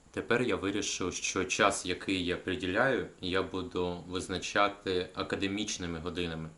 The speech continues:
Тобто тепер це у мене буде сесія або сорок-сорок п'ять хвилин, або дві академічні години, вісімдесят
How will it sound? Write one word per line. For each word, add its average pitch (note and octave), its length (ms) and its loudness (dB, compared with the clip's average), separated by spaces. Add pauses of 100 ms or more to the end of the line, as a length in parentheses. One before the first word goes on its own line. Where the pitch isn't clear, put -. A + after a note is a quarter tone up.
(100)
Тобто F2+ 420 0
тепер F#2+ 360 0
це - 160 -4
у F2+ 40 0
мене F2+ 260 0
буде E2+ 280 -6
сесія F2 680 -2
або E2+ 480 0
сорок-сорок F2 800 0
п'ять B2 240 2
хвилин, A2+ 440 0 (400)
або G2 460 4
дві F#2+ 280 2
академічні F2+ 640 -2
години, A2 600 -2 (800)
вісімдесят F2+ 680 -2